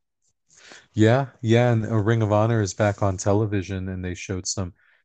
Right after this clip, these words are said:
they showed a classic match, um, matches, and it was, um, it was awesome. It was the rookie tag team of the, um, Briscoe brothers against A J Styles and a slimmer Samoa Joe.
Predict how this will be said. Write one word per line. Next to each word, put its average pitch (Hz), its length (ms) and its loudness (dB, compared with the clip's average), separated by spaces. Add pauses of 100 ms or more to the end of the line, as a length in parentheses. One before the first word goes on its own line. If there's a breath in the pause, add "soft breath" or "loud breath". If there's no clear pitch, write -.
(140)
they 104 60 -16
showed 113 160 -4
a 95 40 -2
classic - 560 -4
match, 98 560 -6 (220)
um, 90 280 -6
matches, 98 480 -4
and 92 120 -4
it 90 100 -6
was, 90 320 -6
um, 87 300 -10 (600 loud breath)
it 117 80 -4
was 123 160 -4
awesome. 110 380 -2
It 92 80 -2
was 90 220 -4
the 92 120 -4
rookie 92 460 -6
tag 104 380 -4
team 90 320 -6
of 85 260 -10
the, 87 300 -8
um, 85 480 -12 (1160)
Briscoe 110 360 0
brothers 87 420 -2
against 90 540 -6
A 95 100 0
J 92 160 -2
Styles 87 520 -2
and 87 100 -4
a 90 60 -6
slimmer 110 540 -2
Samoa 87 420 -2
Joe. 85 340 -8